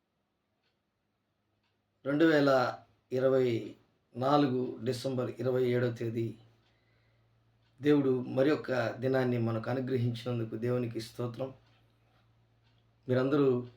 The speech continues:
క్రిస్మస్ పండుగ, అలాగే,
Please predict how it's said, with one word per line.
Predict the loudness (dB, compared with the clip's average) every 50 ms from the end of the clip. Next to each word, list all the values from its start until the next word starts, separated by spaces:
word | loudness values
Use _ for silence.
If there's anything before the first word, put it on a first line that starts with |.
| _ _ _ _ _ _ _ _ _ _ _ _ _ _ _ _ _ _ _ _ _ _ _
క్రిస్మస్ | -10 -8 -6 -4 -4 -4 -4 -4 -6 -6
పండుగ, | -2 0 0 2 0 0 -2 -6 -10 -18 _ _ _ _ _ _ _ _ _ _ _ _ -4
అలాగే, | -2 0 0 0 0 -2 -4 -6 -10